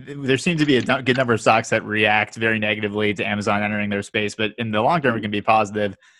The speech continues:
Uh, what comes to mind is, uh, Square. I think Amazon came out with a, a competitive product.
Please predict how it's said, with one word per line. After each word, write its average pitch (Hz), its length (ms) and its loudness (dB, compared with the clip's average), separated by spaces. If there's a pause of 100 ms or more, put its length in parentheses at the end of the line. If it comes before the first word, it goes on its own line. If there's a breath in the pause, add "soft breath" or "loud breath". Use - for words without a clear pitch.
(120)
Uh, 117 80 2
what 120 100 2
comes 131 200 0
to 127 80 0
mind 117 320 2
is, 104 260 0
uh, 101 440 -2
Square. 123 420 4
I 104 100 2
think 107 360 -2
Amazon 110 380 -2
came 110 200 -8
out 104 120 -2
with 107 100 -4
a, 110 80 -6 (160)
a 110 80 -6
competitive 107 640 -2
product. 107 460 2